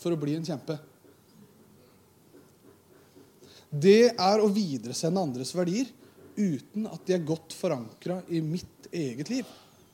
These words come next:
Som en kopa-, kopimaskin, zzz, av andres ideer. På universitetet kalte vi det plagiat.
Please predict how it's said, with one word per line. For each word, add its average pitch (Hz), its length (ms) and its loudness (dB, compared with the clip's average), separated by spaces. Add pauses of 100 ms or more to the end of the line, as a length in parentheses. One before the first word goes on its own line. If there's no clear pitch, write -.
(500)
Som 180 180 -4
en 190 80 -2
kopa-, 214 300 -6 (140)
kopimaskin, 190 760 -4
zzz, 160 220 -4 (640)
av 180 180 0
andres 135 340 -4
ideer. 180 240 0 (1080)
På 190 120 4
universitetet 208 800 2 (460)
kalte 185 260 2
vi 180 80 2
det 175 160 6
plagiat. 180 640 2